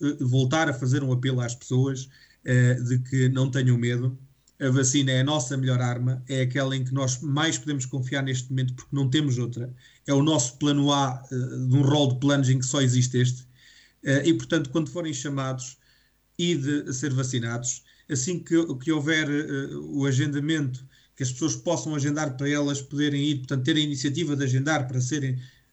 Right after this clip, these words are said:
eh, vacinadas, tenham essa iniciativa, não se retraiam. Eh, o risco, eh, eh, problemas derivados da vacina, eh, é um risco aceitável,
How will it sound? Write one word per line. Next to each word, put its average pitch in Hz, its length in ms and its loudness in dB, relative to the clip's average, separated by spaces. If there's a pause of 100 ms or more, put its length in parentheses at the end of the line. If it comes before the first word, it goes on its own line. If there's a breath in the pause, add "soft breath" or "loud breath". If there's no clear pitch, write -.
eh, 127 260 0
vacinadas, 127 720 0 (180 loud breath)
tenham 214 260 0
essa 131 180 -2
iniciativa, 123 680 -2 (140)
não 180 240 2
se - 160 -6
retraiam. 123 580 -2 (400 loud breath)
Eh, 127 680 2 (400)
o 147 120 0
risco, 147 640 -2 (420 loud breath)
eh, 143 60 -8
eh, 131 920 -4
problemas 151 520 2
derivados 135 500 0
da 135 140 0
vacina, 135 580 0 (400 soft breath)
eh, 123 640 2
é 151 80 -2
um 156 80 4
risco 151 400 0 (100)
aceitável, 127 720 0